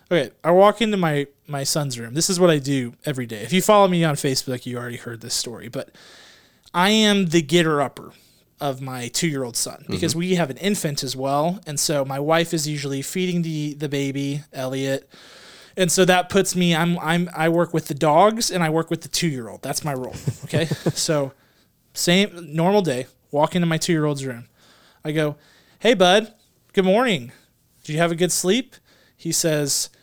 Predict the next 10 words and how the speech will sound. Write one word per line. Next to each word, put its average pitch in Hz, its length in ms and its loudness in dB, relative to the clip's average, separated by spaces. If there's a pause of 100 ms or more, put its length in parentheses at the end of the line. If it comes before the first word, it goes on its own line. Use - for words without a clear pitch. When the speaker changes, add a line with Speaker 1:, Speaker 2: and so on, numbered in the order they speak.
(120)
Speaker 1:
"You 202 320 0
are 110 200 -6
not 151 880 0 (440)
Captain 151 460 -2
America," 127 640 -10 (240)
<laughs> - 240 -20
right 160 180 0
in 160 120 -6
my 135 100 -6
face. - 640 -6